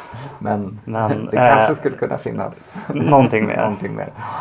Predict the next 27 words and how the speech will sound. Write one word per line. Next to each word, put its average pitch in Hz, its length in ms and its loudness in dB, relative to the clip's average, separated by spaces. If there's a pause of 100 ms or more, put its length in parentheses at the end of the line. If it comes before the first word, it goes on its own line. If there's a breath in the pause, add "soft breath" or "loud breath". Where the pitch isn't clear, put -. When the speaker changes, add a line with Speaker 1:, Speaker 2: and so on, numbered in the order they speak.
(400 loud breath)
Speaker 1:
Ja, 98 180 2
såklart. 120 260 -8
Speaker 2:
Eh, 98 420 -6
men, 139 280 6
nej, 139 120 6
men 139 120 6
det 135 120 6
är 202 40 6
väl 233 140 6
det 123 260 6
och, 135 320 0
eh, 113 580 2 (200)
att, - 460 -10 (840 soft breath)
eh, - 60 -20 (120)
nej, 123 320 -6
men 123 40 0
jag 135 140 6
gillar 151 180 4
ju 127 40 2
att 123 60 -4
träffa 127 220 2
människor 131 380 -2
och 120 60 -2
prata 113 320 0
med, 110 320 -4
och 113 100 -6
det, 131 280 -4